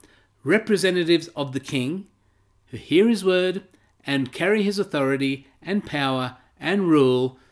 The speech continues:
to the uttermost ends of the earth. Now, it seems to me when Jesus said that he'll build his church,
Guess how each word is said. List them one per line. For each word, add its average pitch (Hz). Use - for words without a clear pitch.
to 139
the 139
uttermost 139
ends 135
of 123
the 120
earth. 113
Now, 330
it 320
seems 240
to 202
me 180
when 156
Jesus 214
said 165
that 143
he'll 151
build 131
his 117
church, 123